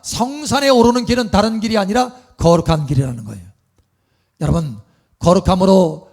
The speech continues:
그 성산에까지 오르게 되기를 축복합니다. 오늘 하나님께서 저와 여러분들에게 문을 예비해 놓으셨다라고 말씀하십니다. 오늘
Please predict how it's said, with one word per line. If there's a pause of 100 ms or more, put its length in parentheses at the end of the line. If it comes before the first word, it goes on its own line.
(120)
그
성산에까지
오르게
되기를
축복합니다. (3500)
오늘
하나님께서
저와
여러분들에게 (300)
문을
예비해
놓으셨다라고
말씀하십니다. (1300)
오늘